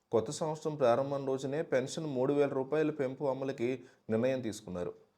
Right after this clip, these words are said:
ఈ రోజు నుంచి రాష్ట్ర వ్యాప్తంగా వైఎస్ఆర్ పెన్షన్ కానుక మూడు వేల రూపాయలు అందుతోంది. ఈ రోజు నుంచి ఎనిమిదో తారీఖు వరకు పెన్షన్ల పెంపు కార్యక్రమం నిర్వహిస్తున్నారు. జనవరి మూడో తేదీన కాకినాడ వేదికగా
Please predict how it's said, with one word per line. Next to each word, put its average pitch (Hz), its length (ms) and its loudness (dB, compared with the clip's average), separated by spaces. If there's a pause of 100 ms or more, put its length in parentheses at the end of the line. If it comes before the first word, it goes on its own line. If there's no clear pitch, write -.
(380)
ఈ 123 80 4
రోజు 180 260 6
నుంచి 202 280 0
రాష్ట్ర 156 340 6
వ్యాప్తంగా 165 480 2
వైఎస్ఆర్ 151 500 2 (100)
పెన్షన్ 139 320 -2
కానుక 131 540 0 (240)
మూడు 135 220 4
వేల 147 160 8
రూపాయలు 143 400 2
అందుతోంది. 95 480 -4 (420)
ఈ 104 100 0
రోజు 135 240 4
నుంచి 143 300 -4
ఎనిమిదో 127 260 0
తారీఖు 135 380 2
వరకు 131 320 2
పెన్షన్ల 156 480 0
పెంపు 151 320 -4
కార్యక్రమం 139 480 2
నిర్వహిస్తున్నారు. 101 640 -4 (460)
జనవరి 127 400 4
మూడో 139 280 4
తేదీన 135 380 0
కాకినాడ 135 500 2
వేదికగా 123 600 2